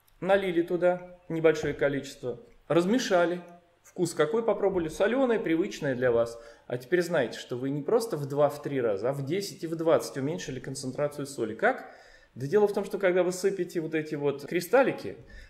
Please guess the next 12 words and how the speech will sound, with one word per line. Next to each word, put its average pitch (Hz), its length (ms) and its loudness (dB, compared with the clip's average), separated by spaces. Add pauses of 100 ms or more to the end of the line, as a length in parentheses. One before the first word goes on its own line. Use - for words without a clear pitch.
они 180 500 -2
западают, 180 840 2
большая 135 500 6
их 113 120 -6
часть, - 360 -4
при 139 140 -6
перемешивании 120 760 -4 (220)
между 160 400 0
листиками 147 480 -6
салата, 135 640 0
и 131 40 -4
так, - 300 -6